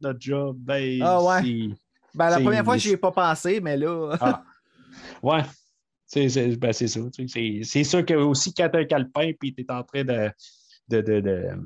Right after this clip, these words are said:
Speaker 1: de prendre des notes, c'est sûr que tout d'un coup, tu te rends
Speaker 2: Ouais.
Speaker 1: compte de ces affaires-là, là. Euh, fait que c'est ça. C'est, dans le fond, euh,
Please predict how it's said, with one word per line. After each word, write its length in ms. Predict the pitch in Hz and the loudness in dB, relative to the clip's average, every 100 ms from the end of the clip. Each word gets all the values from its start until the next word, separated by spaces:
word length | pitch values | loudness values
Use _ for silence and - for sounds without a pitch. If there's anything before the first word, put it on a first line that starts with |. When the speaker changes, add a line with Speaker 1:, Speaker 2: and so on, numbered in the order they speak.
| - _ | -16 _
Speaker 1:
de 80 | 113 | -4
prendre 260 | 110 135 127 | 0 2 4
des 160 | 123 | 2
notes, 200 | 117 131 | 2 0
c'est 120 | 131 | -2
sûr 200 | 113 127 | -6 -4
que 80 | 123 | -6
tout 140 | 117 120 | -6 -6
d'un 180 | 113 | -6
coup, 100 | 110 | -6
tu 100 | 131 - | -8 -2
te 40 | |
rends 160 | 156 180 | 2 2
Speaker 2:
Ouais. 80 | |
Speaker 1:
compte 120 | 131 123 | 2 0
de 60 | |
ces 220 | 110 123 | -2 0
affaires-là, 460 | 117 120 113 123 156 | 0 2 2 2 2
là. 120 | 151 139 _ - _ _ - | 2 -2 _ -20 _ _ -2
Euh, 480 | 127 151 147 151 147 143 - | 2 4 4 4 2 -2 -8
fait 460 | - - - 160 160 | -16 -10 0 0 2
que 140 | 160 | 2
c'est 160 | 143 151 | 4 2
ça. 140 | 147 117 | 2 0
C'est, 180 | - 135 | 2 2
dans 280 | 135 131 127 | 2 2 0
le 60 | |
fond, 360 | 139 151 151 131 | 2 0 2 2
euh, 640 | 120 117 117 117 110 110 | 2 2 2 2 2 0